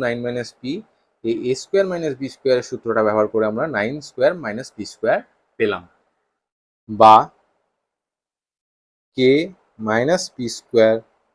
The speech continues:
সমান নয় স্কয়ার মানে কি? নয় গুণিত নয়, নয় গুণিত নয় মাইনাস পি স্কয়ার মানে কি? পি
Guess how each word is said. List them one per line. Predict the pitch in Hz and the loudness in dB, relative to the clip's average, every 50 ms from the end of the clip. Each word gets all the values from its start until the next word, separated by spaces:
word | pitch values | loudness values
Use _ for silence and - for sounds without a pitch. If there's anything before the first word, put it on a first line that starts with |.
| _ _ _ _ _ - - - | _ _ _ _ _ -20 -20 -8
সমান | - 131 120 110 107 104 107 131 160 - _ _ _ _ _ _ _ _ _ _ _ _ _ _ _ _ - | -6 -4 0 0 0 0 -2 -4 -10 -18 _ _ _ _ _ _ _ _ _ _ _ _ _ _ _ _ -8
নয় | 110 117 120 127 127 | -2 0 0 0 0
স্কয়ার | - - 139 127 131 | 0 -2 -2 -2 0
মানে | 131 135 135 127 | -2 -2 -4 -4
কি? | 143 156 160 135 113 | -6 -6 -6 -2 -2
নয় | 107 117 113 | 0 0 0
গুণিত | 123 127 131 127 139 135 131 | 0 -2 -2 0 0 2 2
নয়, | 131 131 143 160 180 - _ _ _ _ _ _ _ _ _ _ _ _ _ _ _ _ _ _ _ _ _ _ _ | 2 0 0 -2 -6 -12 _ _ _ _ _ _ _ _ _ _ _ _ _ _ _ _ _ _ _ _ _ _ _
নয় | 110 104 104 107 113 117 117 | -4 0 2 2 4 4 2
গুণিত | 123 123 127 120 - 127 127 123 | 0 0 0 0 2 2 2 4
নয় | 123 123 131 147 160 165 _ _ _ 104 104 | 2 2 2 0 -2 -6 _ _ _ -4 -2
মাইনাস | 101 107 123 135 156 165 - - - | 0 0 2 2 0 -2 -4 -8 -12
পি | - 123 110 - | -12 -12 -12 -6
স্কয়ার | - - 135 123 127 | 0 2 2 2 2
মানে | 127 127 127 127 - | -2 -4 -4 -6 -6
কি? | 135 139 156 165 - _ | -8 -8 -8 -8 -10 _
পি | - 123 | -8 -6